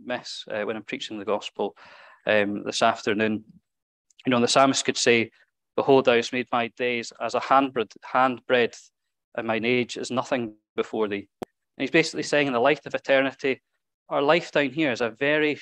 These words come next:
short window of time. You know, I'm, I'm only thirty, believe it or not, and it feels like blink twice, and, and somehow I'm married, I've got two children and, and a job. And when I speak to people older, older than me,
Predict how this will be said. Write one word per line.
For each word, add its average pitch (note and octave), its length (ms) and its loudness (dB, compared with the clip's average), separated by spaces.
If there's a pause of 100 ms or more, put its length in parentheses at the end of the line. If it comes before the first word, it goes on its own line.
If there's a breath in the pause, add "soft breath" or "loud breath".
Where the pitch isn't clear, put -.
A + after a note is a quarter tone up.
short - 580 -2 (140)
window A#2 540 -2 (500)
of - 160 -14
time. A2 420 -6 (1120)
You A#2 60 -8
know, A#2+ 100 0
I'm, C3 380 0
I'm A#2 140 -10
only A2+ 180 -8
thirty, B2+ 380 -2
believe A2+ 220 -4
it A2 60 0
or A#2 100 0
not, A#2 340 0 (560 soft breath)
and G#2+ 120 -4
it - 80 -6
feels C3 260 0
like A2+ 220 0 (140)
blink C3+ 240 0
twice, B2+ 400 0
and, G#2+ 240 -6
and A2+ 100 -8
somehow C3 240 0
I'm A#2 120 2
married, A#2 300 2
I've A2+ 100 -8
got G#2 140 -4
two A#2+ 160 -6
children A2 480 -2
and, A2 180 -2
and A2+ 140 -2
a A2 60 0
job. A#2+ 340 4 (400 soft breath)
And B2 60 0
when B2 80 2
I B2 40 0
speak C#3 260 -2
to - 40 -10
people C3 200 0
older, A#2+ 280 4
older A#2+ 340 0
than G#2+ 140 -6
me, B2+ 320 0